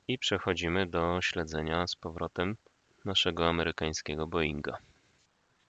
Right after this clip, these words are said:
Jak widzicie, przez ten czas Boeing E osiem C o nazwie kodowej Red Eye Eight zrobił kilka ekstra kółek, wyleciał ze strefy obserwacyjnej w północno-wschodniej części Polski.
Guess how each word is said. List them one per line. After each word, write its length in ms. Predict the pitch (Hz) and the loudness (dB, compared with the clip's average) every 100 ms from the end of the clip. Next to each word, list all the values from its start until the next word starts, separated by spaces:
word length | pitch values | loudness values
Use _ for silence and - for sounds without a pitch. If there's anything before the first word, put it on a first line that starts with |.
| _ | _
Jak 240 | - 113 107 | -6 -6 -4
widzicie, 420 | 110 110 - 95 | -4 0 0 0
przez 240 | - 98 | 0 0
ten 200 | - 92 | -2 -4
czas 340 | 82 113 113 98 | 0 2 2 0
Boeing 480 | 85 101 92 87 - - | 0 2 2 0 -6 -4
E 180 | 95 90 | 0 0
osiem 360 | 85 - 80 | 0 -2 -4
C 320 | - 107 110 110 _ - | -2 2 2 2 _ -2
o 60 | |
nazwie 300 | 87 92 85 | 2 4 2
kodowej 640 | - 90 92 85 80 78 - _ - | -2 -2 -2 -2 -2 -4 -8 _ 0
Red 180 | 90 80 | 2 2
Eye 220 | 76 - | -2 -2
Eight 340 | 104 120 - - _ - | 0 0 -4 -14 _ -14
zrobił 420 | - 135 120 98 | -4 -4 -2 -4
kilka 340 | 107 98 - | -4 -4 -2
ekstra 380 | 87 - - - | -4 -4 -8 -10
kółek, 520 | - 123 113 104 - - _ _ - | -4 0 0 0 -4 -14 _ _ 0
wyleciał 460 | 110 110 95 92 | 2 4 2 0
ze 140 | 82 85 | -4 -6
strefy 420 | - 90 85 - | -4 -2 -2 -2
obserwacyjnej 1000 | 82 - 87 82 82 - 98 87 80 82 - _ _ _ _ _ _ _ _ _ _ | -4 -2 -4 -2 -2 -2 -2 -2 -4 -6 -12 _ _ _ _ _ _ _ _ _ _
w 100 | - | -8
północno-wschodniej 960 | 92 87 87 - 85 - - 85 82 | -4 -2 -2 -2 -6 -4 -2 -2 -2
części 420 | - 92 87 - | -2 -2 -4 -6
Polski. 640 | - 123 127 - - 107 | 0 2 2 0 -2 -2